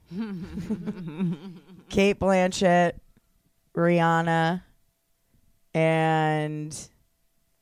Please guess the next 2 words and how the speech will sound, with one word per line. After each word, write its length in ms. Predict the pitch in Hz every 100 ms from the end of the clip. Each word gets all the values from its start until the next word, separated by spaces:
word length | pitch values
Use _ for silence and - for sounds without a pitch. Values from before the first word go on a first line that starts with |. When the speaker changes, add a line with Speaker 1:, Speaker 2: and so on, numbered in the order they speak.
| _ _ _ _ -
Speaker 2:
um, 1080 | 156 147 147 147 147 147 143 143 147 160 165 _ _ - -
hmm. 420 | 170 160 147 135